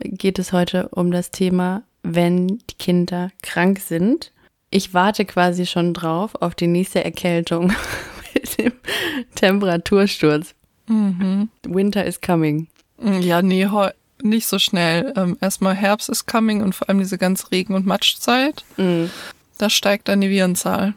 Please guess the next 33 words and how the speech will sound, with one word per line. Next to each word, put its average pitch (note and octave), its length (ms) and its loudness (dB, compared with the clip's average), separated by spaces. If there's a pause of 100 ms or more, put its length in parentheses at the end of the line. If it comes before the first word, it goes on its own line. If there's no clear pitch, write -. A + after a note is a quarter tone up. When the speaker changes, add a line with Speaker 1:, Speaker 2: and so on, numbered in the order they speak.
Speaker 2:
in G#3 140 2
allen G3+ 220 2
möglichen F#3+ 760 0 (340)
Virenkonstellationen F3+ 1300 0
von F#3 240 -2
Speaker 1:
<laughs> A3+ 100 4
Speaker 2:
covid F#3 320 0
über, F3+ 540 0 (140)
<laughs> - 680 -2
wie A#3 120 4
sie - 220 2
alle A3 260 4
Speaker 1:
Mhm. G3 40 2
Speaker 2:
heißen. G3 580 2 (520)
Und, F#3+ 360 2
äh, F#3 200 2
legen F#3 420 2
möglicherweise F#3 800 2
irgendwelche F#3 520 -2
Krankenhausstationen F#3 1040 0
lahm F3 380 2
und F3+ 320 0 (400)
keine F#3+ 260 2
Fiebermittel F#3+ 540 0
mehr. F3+ 220 2
So G#3+ 180 0
war G3+ 120 2
es G#3+ 100 -2
in G3 100 0
der F#3+ 100 2
letzten G3 380 -2
Erkältungswelle, F#3 880 -2
ne? A3 180 2